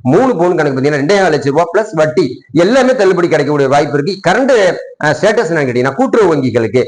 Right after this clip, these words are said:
அதாவது தொடக்க வேளாண்மை கூட்டுறவு வங்கி, மத்திய கூட்டுறவு வங்கிகளுக்கு கன்ஃபார்மா, ஆ, தள்ளுபடி கிடைக்கக்கூடிய ஒரு வாய்ப்பு இருக்குது.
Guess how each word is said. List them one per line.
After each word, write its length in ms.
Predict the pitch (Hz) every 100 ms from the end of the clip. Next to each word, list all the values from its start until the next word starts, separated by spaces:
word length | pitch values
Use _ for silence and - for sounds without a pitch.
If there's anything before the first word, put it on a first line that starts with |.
| - _
அதாவது 400 | - 156 156 180
தொடக்க 260 | 190 190 190
வேளாண்மை 320 | 170 151 139
கூட்டுறவு 280 | 151 139 143
வங்கி, 100 | 202
மத்திய 320 | 190 196 220
கூட்டுறவு 320 | 160 147 135
வங்கிகளுக்கு 400 | 123 120 127 226 226 - _ _ _ _ _ -
கன்ஃபார்மா, 420 | 214 185 202 156 190 - - -
ஆ, 180 | 151
தள்ளுபடி 340 | 143 165 156 147
கிடைக்கக்கூடிய 400 | 131 123 123 196
ஒரு 100 | 190
வாய்ப்பு 260 | 175 -
இருக்குது. 240 | 127 117